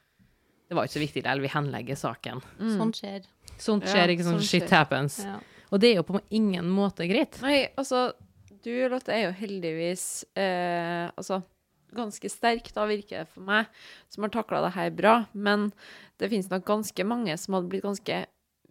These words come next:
Speaker 2: ødelagt, eh, av en sånn hendelse.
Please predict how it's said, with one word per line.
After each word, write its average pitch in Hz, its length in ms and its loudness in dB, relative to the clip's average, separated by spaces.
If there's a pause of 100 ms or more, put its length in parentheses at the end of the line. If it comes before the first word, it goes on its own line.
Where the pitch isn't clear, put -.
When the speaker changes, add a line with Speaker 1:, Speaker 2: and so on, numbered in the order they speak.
(340)
Speaker 2:
ødelagt, 214 1080 -2 (760)
eh, 196 560 2
av 180 180 2
en 196 120 -2
sånn 202 200 -4
hendelse. 208 540 0